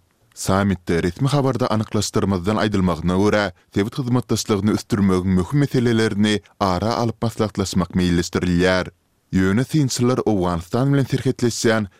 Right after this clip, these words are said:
Merkez Aziýanyň bu üç döwletiniň liderleriniň esasan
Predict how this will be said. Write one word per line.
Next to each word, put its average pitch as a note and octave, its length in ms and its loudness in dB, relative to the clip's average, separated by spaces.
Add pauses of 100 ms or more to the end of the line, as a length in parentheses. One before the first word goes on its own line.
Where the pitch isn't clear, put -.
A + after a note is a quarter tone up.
(120)
Merkez G2 380 0
Aziýanyň G2 540 0
bu C#3+ 120 -2
üç - 200 -8
döwletiniň A2 600 2
liderleriniň G#2+ 760 0 (260)
esasan G#2+ 680 0